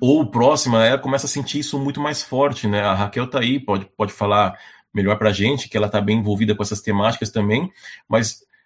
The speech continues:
não adiantaria, mesmo que esse crime fosse, é, esse crime, essa lei fosse criada, né, de ecocídio,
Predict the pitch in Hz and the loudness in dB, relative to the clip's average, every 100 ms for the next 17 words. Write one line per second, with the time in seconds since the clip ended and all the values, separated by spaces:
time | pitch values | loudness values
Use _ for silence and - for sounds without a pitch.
0 | _ - 160 202 208 185 214 196 254 254 | _ -2 4 6 6 6 6 6 4 0
1 | - 214 190 151 - 127 - 131 202 151 | 0 -2 -2 -2 -4 -6 -4 -2 0 0
2 | 110 - 127 - 131 117 107 - 95 80 | -2 -4 -4 -2 -2 0 0 -2 -4 -4
3 | - 104 - 90 95 95 101 101 120 120 | -10 -10 -10 -4 -2 -2 -2 -2 0 0
4 | 147 139 - - 107 107 - 123 110 107 | -2 -4 -6 -4 0 2 2 0 -2 -4
5 | 107 - 135 185 123 | -6 -4 -2 -2 -4